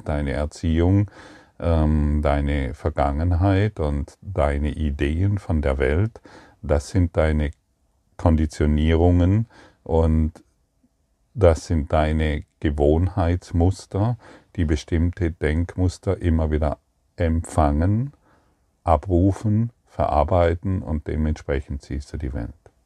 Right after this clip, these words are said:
Aber das hat nichts mit, ähm, den Gedanken Gottes zu tun. Das sind deine Gedanken,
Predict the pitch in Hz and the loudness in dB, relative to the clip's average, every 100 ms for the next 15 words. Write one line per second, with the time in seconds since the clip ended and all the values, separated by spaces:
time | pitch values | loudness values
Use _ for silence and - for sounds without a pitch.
0 | _ _ _ - 85 95 95 98 - 78 | _ _ _ 0 4 4 2 -2 -2 0
1 | 82 101 - _ - 87 80 - - _ | 0 0 -4 _ -8 -4 -4 -6 -20 _
2 | - _ _ _ _ _ _ _ _ 104 | -20 _ _ _ _ _ _ _ _ 2
3 | 85 80 78 76 76 76 - 98 _ _ | 4 4 2 2 0 -4 -10 -16 _ _
4 | _ 85 82 82 78 80 80 92 85 78 | _ 0 2 0 0 -2 -2 -2 -2 0
5 | 92 - - 67 - - - - 60 55 | -2 -2 -8 -10 -12 -14 -14 -10 -10 -10
6 | - - _ _ _ _ _ _ _ _ | -14 -20 _ _ _ _ _ _ _ _
7 | _ _ _ _ _ _ _ _ _ _ | _ _ _ _ _ _ _ _ _ _
8 | _ _ _ _ _ _ _ 76 - 90 | _ _ _ _ _ _ _ -2 2 2
9 | 87 82 82 82 80 - _ _ _ _ | 4 2 4 2 0 -6 _ _ _ _
10 | _ _ _ _ _ - 90 80 80 78 | _ _ _ _ _ -6 0 2 4 4
11 | 87 - 92 87 90 | 0 0 0 2 0